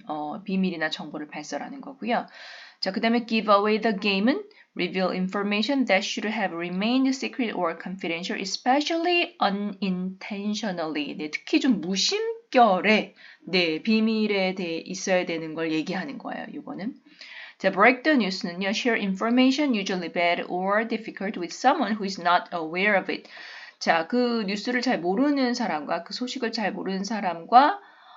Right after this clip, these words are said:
어, 공유하는데 어떤 정보를 공유하는 거냐면 bad or difficult예요.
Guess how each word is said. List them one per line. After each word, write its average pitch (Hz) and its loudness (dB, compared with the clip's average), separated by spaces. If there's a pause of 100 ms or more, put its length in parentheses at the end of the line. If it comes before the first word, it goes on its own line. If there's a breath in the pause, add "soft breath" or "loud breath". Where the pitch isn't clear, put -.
(120 loud breath)
어, 214 -4
공유하는데 202 0
어떤 311 4
정보를 196 -2
공유하는 175 -8
거냐면 160 -2
bad 220 6
or 170 0
difficult예요. 147 -10